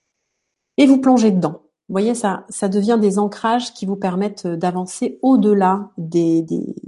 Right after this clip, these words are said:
des vingt et un jours qu'on va vivre ensemble. Parce que moi, vraiment, mon travail,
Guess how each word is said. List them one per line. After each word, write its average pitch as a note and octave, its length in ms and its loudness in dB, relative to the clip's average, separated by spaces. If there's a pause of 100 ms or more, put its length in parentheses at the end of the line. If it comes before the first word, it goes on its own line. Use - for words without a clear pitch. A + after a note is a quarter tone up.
des E3+ 100 -2
vingt F3+ 320 -4
et F3 80 -2
un E3+ 100 -4
jours G3 260 -6
qu'on F#3 100 -4
va E3 100 -4
vivre E3 220 -8
ensemble. G3 480 -2 (1200)
Parce - 100 -20
que F#3+ 80 0
moi, G3+ 160 4
vraiment, G3 220 2
mon G#3 120 4
travail, G#3 560 -4